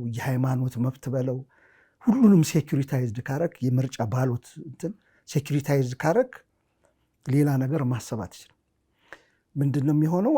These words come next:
አንድ ኢንስቲትዩሽን ተቋም የሚኖርህ የወታደር ማሰልጠኛ ነው። ሌላ ምን ሊኖርህ ይችላል? የዲሞክራሲ እንትን ልገነባ አትችልም። ልማት ኢኮኖሚ የሚያነቃቃ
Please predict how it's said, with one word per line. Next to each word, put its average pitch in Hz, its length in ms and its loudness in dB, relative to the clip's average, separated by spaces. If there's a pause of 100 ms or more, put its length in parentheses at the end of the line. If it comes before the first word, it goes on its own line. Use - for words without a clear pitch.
አንድ 147 260 4
ኢንስቲትዩሽን 139 720 -2
ተቋም 135 360 0
የሚኖርህ 147 440 0
የወታደር 117 540 -4
ማሰልጠኛ 113 580 -6
ነው። 226 140 -8 (1300)
ሌላ 120 220 0
ምን 110 160 -4
ሊኖርህ 107 380 -8
ይችላል? 107 300 -8
የዲሞክራሲ 120 560 -4
እንትን 120 220 -6
ልገነባ 117 460 -4
አትችልም። 160 420 -8 (720)
ልማት 135 300 0
ኢኮኖሚ 139 340 2
የሚያነቃቃ 123 560 -2